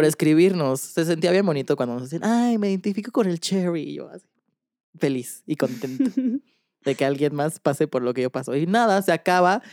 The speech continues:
Speaker 2: Eh, no hemos tenido la plática seria y profunda de si esto va a continuar o no. Será un misterio.
Speaker 1: A ver, ya irán, pues, enterándose por nuestras redes sociales.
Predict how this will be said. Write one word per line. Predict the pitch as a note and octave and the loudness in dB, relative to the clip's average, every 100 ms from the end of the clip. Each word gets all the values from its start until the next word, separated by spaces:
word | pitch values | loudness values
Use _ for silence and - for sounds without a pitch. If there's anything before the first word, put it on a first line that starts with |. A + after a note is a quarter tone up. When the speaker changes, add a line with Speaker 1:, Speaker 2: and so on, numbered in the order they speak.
| - - | -14 -2
Speaker 2:
Eh, | C#3+ C#3 | 0 2
no | C#3+ | 0
hemos | D3+ D#3+ | 0 0
tenido | - B2+ C3 | -2 0 2
la | B2+ | 2
plática | G#2+ B2 A#2+ B2+ A#2+ A2+ A2 _ _ _ _ - | 2 -2 0 -2 0 -2 -4 _ _ _ _ -10
seria | - C#3 B2+ B2+ A2+ A2 A#2+ C3 _ - | -4 0 2 2 0 -2 -8 -14 _ -12
y | B2+ A#2 A2+ A#2 B2 B2 B2 _ _ _ _ _ _ _ _ | -6 -4 -4 -6 -8 -10 -14 _ _ _ _ _ _ _ _
profunda | - C#3 - C3+ C3 | -2 0 0 -2 0
de | B2 A2+ G#2+ | 0 -2 -4
si | - A#2 A2+ - | -4 -4 -4 -6
esto | A#2 - A#2+ | -10 -4 -2
va | A2+ A2+ - | 0 -2 -6
a | A#2 G#2 G#2 - | -6 -6 -8 -6
continuar | A#2+ A2+ A#2+ A2+ A2 B2 D#3 F3+ | -6 -2 -4 -2 -2 -2 -2 -4
o | - A#2 | -4 -6
no. | B2 B2 E3 G3+ | -4 -4 -4 -6
Será | E3+ A2+ | -4 -4
un | A#2 | -4
misterio. | A2 - B2+ C#3+ G3+ A3 _ _ | -8 -4 -2 0 -2 -8 _ _
Speaker 1:
A | G3+ | -6
ver, | G3 - | -6 -6
ya | G#3 G3+ G3 G3 | -6 -4 -4 -4
irán, | G3+ G3 F#3+ F#3+ F#3 F3+ F3 E3 G3+ - | -6 -6 -6 -4 -4 -4 -8 -10 -14 -8
pues, | G3 | -4
enterándose | G3 G3 G3+ G3 F#3+ F3+ | -2 0 0 0 0 -2
por | F3+ F3+ | -4 -2
nuestras | F3+ - F3+ | -2 -4 -10
redes | F#3 F#3 | -8 -8
sociales. | F#3 E3+ F3 E3 - | -10 -12 -12 -12 -14